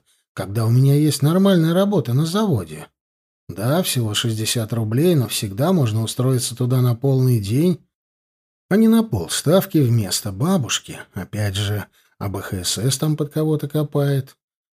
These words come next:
Уйду с завода, пропущу всё самое интересное.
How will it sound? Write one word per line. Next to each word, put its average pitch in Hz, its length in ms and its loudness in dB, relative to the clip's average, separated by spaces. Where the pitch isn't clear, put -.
Уйду 135 340 2
с 185 40 0
завода, 185 480 2
пропущу 185 640 0
всё 151 280 -2
самое 156 420 0
интересное. 143 840 0